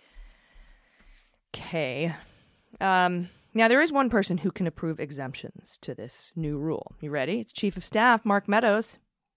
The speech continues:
your favorite. Uh, he's totally fair and unbiased, so I'm sure he'll, you know, when he sees a, a real need for Congress to get some answers from some doctors that are on the task force, I'm, I'm totally sure Mark Meadows will probably just shit all over that idea.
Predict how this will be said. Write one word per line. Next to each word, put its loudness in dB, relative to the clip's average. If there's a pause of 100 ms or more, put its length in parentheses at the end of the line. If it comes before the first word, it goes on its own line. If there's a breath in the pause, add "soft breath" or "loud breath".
(140)
your -8
favorite. -6 (800 loud breath)
Uh, -4
he's -2
totally 0
fair -2
and -4
unbiased, -6
so -4
I'm -4
sure -6
he'll, -2
you -4
know, -6
when -8
he -8
sees -4
a, -4
a -2
real 0
need -4 (640 soft breath)
for -6
Congress 0
to -6
get -2
some -10
answers -6
from -10
some -8
doctors -4
that -6
are -6
on -6
the -8
task -8
force, -8 (460 soft breath)
I'm, -8 (100)
I'm -4
totally 6
sure -4
Mark -8
Meadows -8
will -8
probably -8
just -12
shit -10
all -10
over -10
that -10
idea. -10